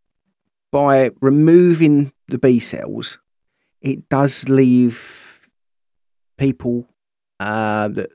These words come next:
that are on that particular treatment open to infection.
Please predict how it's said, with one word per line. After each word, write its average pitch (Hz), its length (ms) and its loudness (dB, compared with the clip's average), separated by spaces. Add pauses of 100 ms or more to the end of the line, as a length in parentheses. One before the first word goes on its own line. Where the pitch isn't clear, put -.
that 113 120 -4
are 110 140 0
on 123 180 0
that 117 200 -2 (240)
particular - 460 -10
treatment 107 500 -8 (640)
open 135 360 0
to - 140 -6
infection. 113 600 -6